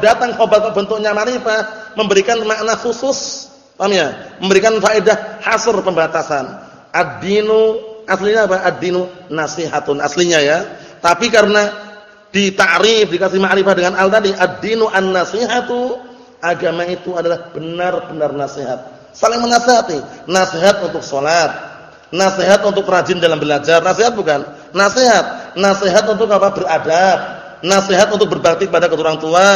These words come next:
Nasihat untuk zakat, puasa, haji, semuanya nasihat, semuanya, barakallahu fikum. Oleh karena itu jangan benci dengan nasihat. Harus senang.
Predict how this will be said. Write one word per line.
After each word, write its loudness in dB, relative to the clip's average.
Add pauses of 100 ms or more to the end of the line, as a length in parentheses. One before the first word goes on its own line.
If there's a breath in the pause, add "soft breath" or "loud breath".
(400 loud breath)
Nasihat 2
untuk 0
zakat, 0
puasa, 0
haji, 0
semuanya 0
nasihat, 4
semuanya, -2
barakallahu -4
fikum. -10 (320 loud breath)
Oleh 2
karena -2
itu 0
jangan -4
benci -8
dengan -6
nasihat. -10
Harus 2
senang. -2